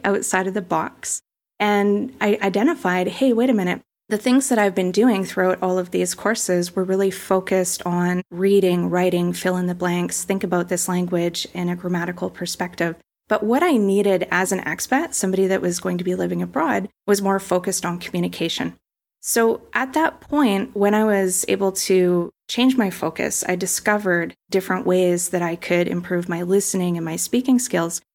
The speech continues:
And in less than a year, I had reached up to an advanced level. So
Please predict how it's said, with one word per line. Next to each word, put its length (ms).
And 80
in 100
less 200
than 160
a 40
year, 460
I 80
had 220
reached 280
up 180
to 300
an 120
advanced 420
level. 260
So 400